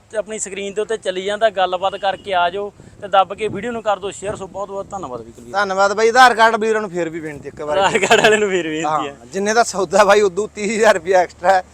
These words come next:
Speaker 1: ਠੀਕ ਹੈ।
Speaker 2: ਸੱਤਰ ਅੱਸੀ ਹਜ਼ਾਰ ਰੁਪਇਆ ਜੇਬ 'ਚ ਹੈਗਾ ਹੈ।
Speaker 1: ਠੀਕ ਹੈ।
Speaker 2: ਤਾਂ ਫੇਰ ਹੀ ਟਰੈਕਟਰ ਦਾ
Speaker 1: ਕਾਪੀ
Speaker 2: ਸੌਦਾ
Speaker 1: ਕੂਪੀ ਦੇ
Speaker 2: ਤਾਂ
Speaker 1: ਖਰਚੇ ਆ
Speaker 2: ਕਾਪੀ
Speaker 1: ਜਾਂਦੇ ਆ
Speaker 2: ਕੂਪੀ ਦੇ
Speaker 1: ਮਿੱਤਰੋ,
Speaker 2: ਵੀਰੇ
Speaker 1: ਬਾਕੀ ਜਿਹੜਾ
Speaker 2: ਖਰਚੇ ਆ
Speaker 1: ਕੁਛ
Speaker 2: ਜਾਂਦੇ ਆ।
Speaker 1: ਤੁਹਾਡੇ ਮੂਹਰੇ ਹੋਊ ਵੱਡੀ ਗੱਲ ਆ।
Speaker 2: ਆਪਾਂ ਕਹਿ ਦਿੰਦੇ ਆ ਯਾਰ, ਆਧਾਰ ਕਾਰਡ ਲਿਆਓ, ਟਰੈਕਟਰ ਲੈ ਜਾਓ, ਨਹੀਂ ਵੀਰੇ।
Speaker 1: ਹੂੰ।
Speaker 2: ਇੱਕ ਤਾਂ ਅੱਸੀ ਪਰਸੈਂਟ ਲੋਨ ਹੁੰਦਾ
Speaker 1: ਹਾਂ,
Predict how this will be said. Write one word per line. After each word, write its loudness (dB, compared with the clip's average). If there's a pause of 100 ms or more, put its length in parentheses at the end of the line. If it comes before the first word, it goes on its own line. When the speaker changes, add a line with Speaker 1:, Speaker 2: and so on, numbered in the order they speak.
(220)
Speaker 1:
ਠੀਕ -4
ਹੈ। 4
Speaker 2:
ਸੱਤਰ 2
ਅੱਸੀ -2
ਹਜ਼ਾਰ 6
ਰੁਪਇਆ 0
ਜੇਬ 2
'ਚ -8
ਹੈਗਾ 4
ਹੈ। 6 (160)
Speaker 1:
ਠੀਕ -6
ਹੈ। -2 (520)
Speaker 2:
ਤਾਂ 2
ਫੇਰ 4
ਹੀ 0
ਟਰੈਕਟਰ -4
ਦਾ 4
Speaker 1:
ਕਾਪੀ -2
Speaker 2:
ਸੌਦਾ -2
Speaker 1:
ਕੂਪੀ -2
ਦੇ 0
Speaker 2:
ਤਾਂ -2
Speaker 1:
ਖਰਚੇ -6
ਆ 2
Speaker 2:
ਕਾਪੀ 2
Speaker 1:
ਜਾਂਦੇ 0
ਆ 0
Speaker 2:
ਕੂਪੀ 0
ਦੇ 0
Speaker 1:
ਮਿੱਤਰੋ, 4
Speaker 2:
ਵੀਰੇ 4
Speaker 1:
ਬਾਕੀ 0
ਜਿਹੜਾ 4
Speaker 2:
ਖਰਚੇ 4
ਆ 6
Speaker 1:
ਕੁਛ 4
Speaker 2:
ਜਾਂਦੇ 2
ਆ। 8
Speaker 1:
ਤੁਹਾਡੇ 4
ਮੂਹਰੇ 2
ਹੋਊ 2
ਵੱਡੀ -6
ਗੱਲ 2
ਆ। 6
Speaker 2:
ਆਪਾਂ 4
ਕਹਿ 6
ਦਿੰਦੇ 2
ਆ 2
ਯਾਰ, 2
ਆਧਾਰ 4
ਕਾਰਡ 0
ਲਿਆਓ, 2
ਟਰੈਕਟਰ -4
ਲੈ -2
ਜਾਓ, 0
ਨਹੀਂ -4
ਵੀਰੇ। -2 (320)
Speaker 1:
ਹੂੰ। -6
Speaker 2:
ਇੱਕ -6
ਤਾਂ 4
ਅੱਸੀ 0
ਪਰਸੈਂਟ -2
ਲੋਨ 2
ਹੁੰਦਾ -8
Speaker 1:
ਹਾਂ, -18